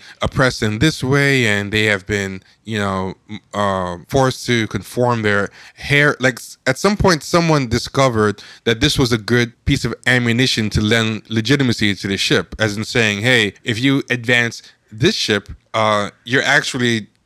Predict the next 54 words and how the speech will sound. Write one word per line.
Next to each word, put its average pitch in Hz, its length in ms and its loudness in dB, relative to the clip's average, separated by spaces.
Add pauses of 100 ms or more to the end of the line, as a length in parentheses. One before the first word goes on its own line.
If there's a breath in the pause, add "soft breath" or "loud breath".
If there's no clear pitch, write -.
um, 127 100 2 (120)
one 147 120 4
of 151 80 2
the 135 80 2
many 131 220 2
reasons, 117 640 0 (140)
among 131 240 2
the 117 60 -6 (120)
fact 120 260 0
that, 104 220 0 (100)
you 123 80 -2
know, 104 220 0 (160 loud breath)
I 117 100 2
just 131 160 -2
like 117 200 0
this 104 120 -6
character 113 400 0
and 104 100 2
I 110 40 2
see 127 180 0
myself 123 480 0
in 117 60 0
this 101 140 -2
character, 98 520 -2 (140 loud breath)
and 117 100 2
if 110 80 0
I 120 100 4
see 135 220 0
her 131 200 2
hook 113 260 0
up 107 180 0
with 104 160 -4
the 101 240 0 (160 soft breath)
hunky 120 380 -2
hero, 104 480 2 (180 soft breath)
I'll 117 160 2
feel 120 240 0
validated 101 760 2
in 107 160 -4
a 107 60 0
way 110 180 2
I 110 120 2
never 104 280 -2
have 107 360 -2
watching 101 300 -4
fiction 104 360 -8
before, 101 540 -2 (140 loud breath)
where 110 100 0
it's 107 100 -4
always 110 300 -2
the 107 80 -4
conventionally 107 500 -4
attractive, 101 760 -4
thin, 104 300 -6